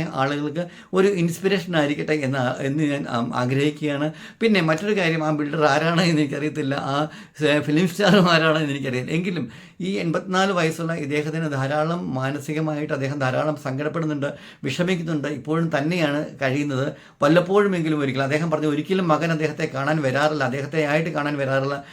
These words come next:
എപ്പോഴെങ്കിലും ഇതുവഴിയെങ്കിലും പോകുമ്പോഴേക്കും വർഷത്തിൽ ഒന്നോ രണ്ടോ തവണ അതുവഴി ചിലപ്പോൾ പോയിട്ട് അപ്പച്ചൻ ഉണ്ടോ എന്ന് അറിയാനായിട്ട് മാത്രം. സ്വാ-, സ്വാഭാവികമായിട്ടും ഇത്ര പ്രശസ്തനായ ആളായതുകൊണ്ട് അപ്പച്ചൻ, ആ, മരിച്ചു കഴിഞ്ഞാൽ അദ്ദേഹത്തിലേക്ക് വിവരം എത്തും എന്നാണ് അദ്ദേഹം പറഞ്ഞത്. എങ്കിലും അവൻ അങ്ങനെയാണ് ഒന്ന് വരാറുള്ളത്.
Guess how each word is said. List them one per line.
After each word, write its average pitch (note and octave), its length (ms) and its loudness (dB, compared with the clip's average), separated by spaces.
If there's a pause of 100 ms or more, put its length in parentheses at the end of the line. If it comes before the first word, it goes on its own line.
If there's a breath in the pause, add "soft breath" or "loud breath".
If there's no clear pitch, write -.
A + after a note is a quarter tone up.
(180 loud breath)
എപ്പോഴെങ്കിലും G3 580 2
ഇതുവഴിയെങ്കിലും F3+ 540 0
പോകുമ്പോഴേക്കും D3+ 640 0
വർഷത്തിൽ D#3+ 380 -4 (100)
ഒന്നോ D#3 220 2 (400 loud breath)
രണ്ടോ E3 280 4
തവണ D#3 300 4 (120)
അതുവഴി D3+ 320 0
ചിലപ്പോൾ D3+ 320 -2
പോയിട്ട് D3 360 0 (100)
അപ്പച്ചൻ C#3+ 340 -4
ഉണ്ടോ D3+ 260 2
എന്ന് D#3+ 140 0
അറിയാനായിട്ട് C#3+ 480 0
മാത്രം. C3+ 340 -4
സ്വാ-, C3 160 -4
സ്വാഭാവികമായിട്ടും E3 760 0 (240 loud breath)
ഇത്ര G3 180 4
പ്രശസ്തനായ F3+ 520 0
ആളായതുകൊണ്ട് D#3+ 580 2
അപ്പച്ചൻ, C#3 400 -2
ആ, C#3+ 60 -4 (280)
മരിച്ചു D3+ 220 0
കഴിഞ്ഞാൽ D#3+ 320 0
അദ്ദേഹത്തിലേക്ക് D3 460 -2
വിവരം D3 320 0
എത്തും E3+ 240 -2
എന്നാണ് C3+ 260 -2
അദ്ദേഹം C3+ 340 -4
പറഞ്ഞത്. B2+ 260 0 (360 loud breath)
എങ്കിലും D#3+ 320 2
അവൻ C#3 180 0 (100)
അങ്ങനെയാണ് D#3+ 460 2
ഒന്ന് C#3+ 260 -2
വരാറുള്ളത്. C3 580 0